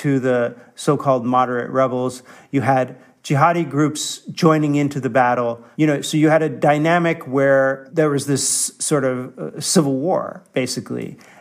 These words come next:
And Iran, uh, which has a long alliance with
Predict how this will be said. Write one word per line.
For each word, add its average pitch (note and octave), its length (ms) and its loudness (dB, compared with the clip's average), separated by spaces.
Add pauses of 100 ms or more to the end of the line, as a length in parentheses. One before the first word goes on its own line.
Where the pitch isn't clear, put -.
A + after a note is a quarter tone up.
(140)
And C#3+ 600 2 (240)
Iran, D#3+ 800 2
uh, C3 220 2
which C3+ 180 -4
has D3 180 -2
a C3 100 0
long C#3+ 500 2
alliance C3+ 680 0
with A#2+ 540 -4